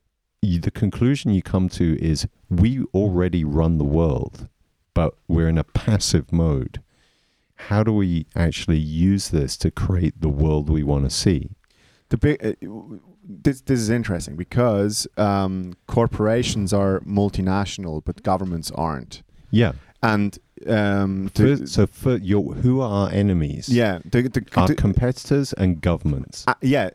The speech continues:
Speaker 2: it, it, right now it is governments and multinational, um, organizations like the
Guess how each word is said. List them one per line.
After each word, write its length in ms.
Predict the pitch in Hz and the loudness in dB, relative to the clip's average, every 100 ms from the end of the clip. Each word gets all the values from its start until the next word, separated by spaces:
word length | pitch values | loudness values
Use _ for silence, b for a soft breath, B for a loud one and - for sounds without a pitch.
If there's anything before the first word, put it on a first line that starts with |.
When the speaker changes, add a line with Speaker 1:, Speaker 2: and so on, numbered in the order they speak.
| - | -6
Speaker 2:
it, 120 | - | -2
it, 120 | 123 | 0
right 300 | 107 117 127 | 2 2 2
now 240 | 113 123 135 | 0 0 2
it 100 | 120 | 0
is 140 | 110 | -2
governments 500 | - 110 117 127 135 | 0 0 0 -2 -4
and 160 | 110 98 | -6 -2
multinational, 840 | 104 117 113 107 101 - 101 98 - | 0 0 0 0 -2 -4 -6 -6 -4
um, 800 | 101 98 98 98 98 95 92 92 - | 0 2 2 0 0 -2 -6 -8 -2
organizations 800 | 101 92 98 92 101 98 92 95 | -2 0 -2 -2 -2 -4 -10 -8
like 220 | 92 | -8
the 80 | - | -8